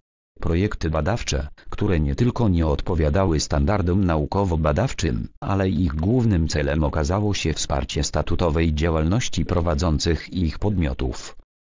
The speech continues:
Spośród wszystkich szesnaście badanych umów mających w założeniu służyć przeciwdziałaniu przestępczości, nik za niecelowe i gospodarne uznała trzynaście umów,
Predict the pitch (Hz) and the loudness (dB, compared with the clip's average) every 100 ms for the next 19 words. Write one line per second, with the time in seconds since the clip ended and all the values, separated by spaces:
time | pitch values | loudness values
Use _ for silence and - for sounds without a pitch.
0 | - - - 104 92 87 78 - 101 - | -14 -8 -2 -2 0 0 -2 -2 -2 -2
1 | 95 80 - 87 101 127 - 90 85 76 | -4 -2 0 0 0 0 0 0 2 2
2 | 78 92 80 87 98 95 85 85 110 127 | 2 0 0 2 2 2 2 4 2 2
3 | 113 90 78 95 90 82 117 104 87 98 | 0 0 0 2 2 2 4 2 2 2
4 | 107 95 - - 113 117 101 110 101 110 | 2 0 0 -2 0 0 2 2 2 2
5 | 92 - 90 - 90 - 110 107 - 90 | 2 0 -4 0 0 2 0 0 2 2
6 | 90 - 82 104 101 78 98 87 82 87 | 4 2 0 2 4 2 2 2 2 2
7 | 101 80 78 78 80 120 90 82 110 78 | 2 0 -2 0 0 0 0 0 0 2
8 | 90 90 87 - 110 110 127 - 87 95 | 2 2 0 0 2 2 0 0 2 2
9 | 62 60 - - | 0 -4 -8 -14